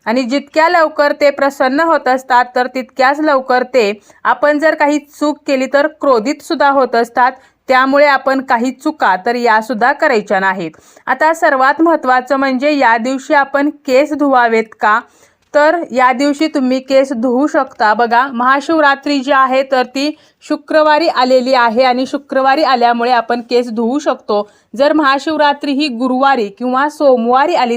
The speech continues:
तर मात्र आपल्याला केस जे आहेत तर ते धुता येत नाहीत, परंतु यावर्षी महाशिवरात्री जी आहे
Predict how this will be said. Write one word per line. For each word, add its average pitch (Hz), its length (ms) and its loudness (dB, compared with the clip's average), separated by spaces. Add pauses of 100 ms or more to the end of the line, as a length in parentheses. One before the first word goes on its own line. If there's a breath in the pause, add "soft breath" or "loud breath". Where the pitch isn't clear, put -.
(120)
तर 262 160 0
मात्र 262 280 -2
आपल्याला 247 420 0
केस 240 400 -6
जे 226 140 -4
आहेत 240 260 0 (120)
तर 226 120 -4
ते 226 160 -4
धुता 240 440 -4
येत 240 200 -2
नाहीत, 233 300 -2 (500 soft breath)
परंतु 285 420 0
यावर्षी 277 840 0
महाशिवरात्री 247 880 -4
जी 226 140 -4
आहे 226 360 0